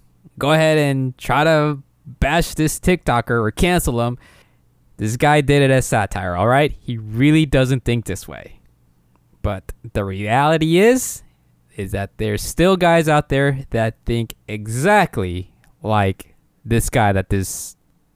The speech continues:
TikToker did a satire on. So before we continue on, um, if you're still listening to this,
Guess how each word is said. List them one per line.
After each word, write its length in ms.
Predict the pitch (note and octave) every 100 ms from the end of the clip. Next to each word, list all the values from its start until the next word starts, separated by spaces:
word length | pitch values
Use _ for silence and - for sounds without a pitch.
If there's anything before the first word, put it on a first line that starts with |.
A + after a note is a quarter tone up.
| - -
TikToker 680 | - E3 - A2+ B2+ A#2 A2+ _ _ _ _ _ _ _ _ _ -
did 120 | C#3
a 40 | C3+
satire 540 | - B2 - F#2+ F2
on. 200 | F2+ G#2+ - _ _ _ _ _ _ -
So 160 | D3+
before 280 | C#3 C#3 E3
we 100 | F3
continue 380 | E3+ C3+ C#3+ C3+
on, 300 | C3+ C3 B2+ -
um, 460 | A2 G#2+ G2+ G2 - _ _ _ _ -
if 100 | A#2
you're 120 | A#2+
still 220 | - E3
listening 340 | D3 C#3+ - C#3+
to 100 | C#3+
this, 340 | C3+ - -